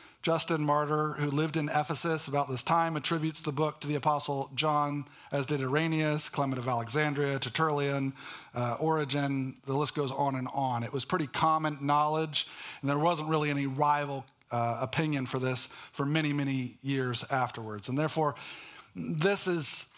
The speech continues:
the work of the Apostle John, who, if you look ahead at verse nine, has been exiled to the island of Patmos because of his faithful testimony. Persecution is starting to ramp up,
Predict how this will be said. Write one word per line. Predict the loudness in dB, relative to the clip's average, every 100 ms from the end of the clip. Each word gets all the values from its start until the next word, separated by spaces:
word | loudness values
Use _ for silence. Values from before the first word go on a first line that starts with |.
| -2
the | 0
work | 2 2 2 0
of | 0
the | 0 0 0
Apostle | 0 4 4 2 0 0 -2 -4 -10 _
John, | -2 2 2 0 -4 -8 -14 -6
who, | 0 2
if | 0 -2 -2
you |
look | 0 2
ahead | 2 2
at | 0
verse | 0 0 2
nine, | 2 2 2
has | 0
been | -2 2
exiled | 2 2 2 2 2 0
to | -2
the | -2 -2 -4 -8 -20 -2
island | 2 2 2 -2
of | 2
Patmos | 4 4 2 -6 -4
because | 0 0
of | 2
his | 0
faithful | 0 -2 -2 -2
testimony. | 0 0 0 -2 -2 -2 -4 -2
Persecution | 0 0 0 0 0 2
is | 2
starting | 2 0 0
to |
ramp | 2 2 4
up, | 4 4 -4